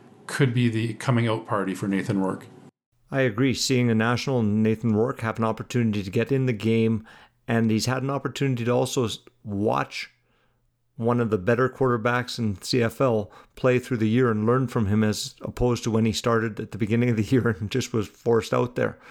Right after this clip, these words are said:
Speaker 2: So I think we're going to have an opportunity to see a different Michael Rourke. I think playing against Edmonton at this time, he's going to have a good opportunity to be successful, particularly since they're at the back end of their three.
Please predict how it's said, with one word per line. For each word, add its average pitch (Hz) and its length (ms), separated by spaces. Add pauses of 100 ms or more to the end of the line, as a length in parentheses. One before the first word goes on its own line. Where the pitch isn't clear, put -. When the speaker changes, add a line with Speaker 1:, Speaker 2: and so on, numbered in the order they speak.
(240)
Speaker 2:
So - 140
I 120 100
think 147 300
we're 123 200
going 127 320
to 110 180
have 110 180
an 117 60
opportunity 117 420
to - 60
see 117 160
a 101 60
different 120 400
Michael 123 300
Rourke. 135 380 (360)
I 113 80
think - 480
playing 131 320
against 117 260
Edmonton 123 480
at 113 100
this 127 160
time, 139 280
he's 120 160
going 110 220
to 104 40
have 107 180
a 110 160 (440)
good 120 160
opportunity 117 760
to 107 60
be 113 160
successful, 113 840 (200)
particularly 117 640
since - 280
they're 107 180
at 104 120
the 113 80
back 107 320
end 107 160
of 98 80
their 104 160
three. 113 400